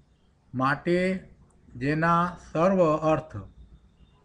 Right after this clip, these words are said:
પ્રયોજન સિદ્ધ છે એવા સ્વરૂપે હોવાથી જ્ઞાની અન્યસ્ય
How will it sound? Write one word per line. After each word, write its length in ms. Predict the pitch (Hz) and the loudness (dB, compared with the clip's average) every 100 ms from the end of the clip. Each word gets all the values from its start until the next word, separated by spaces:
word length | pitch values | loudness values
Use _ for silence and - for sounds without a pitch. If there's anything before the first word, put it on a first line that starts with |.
| - | -6
પ્રયોજન 680 | 139 165 190 156 131 113 104 - _ _ _ _ _ _ - _ - | 0 4 4 2 0 -2 -8 -18 _ _ _ _ _ _ -20 _ -4
સિદ્ધ 300 | 175 170 190 | -2 -2 -4
છે 180 | - 170 | 0 0
એવા 500 | 151 147 156 202 202 | 2 2 4 4 2
સ્વરૂપે 500 | - 151 156 160 135 | 0 -4 -4 -2 -2
હોવાથી 720 | 120 123 147 151 131 104 92 - _ _ _ _ _ _ _ _ _ - _ _ _ _ - - - - - 117 | -2 0 0 0 -4 -10 -12 -20 _ _ _ _ _ _ _ _ _ -20 _ _ _ _ -20 -20 -20 -20 -18 -6
જ્ઞાની 680 | 123 127 143 156 165 170 | -2 -2 -2 -2 -2 -4
અન્યસ્ય 880 | 165 - 135 147 165 165 - 151 147 | -8 -8 -6 -2 -2 -4 -6 -4 -4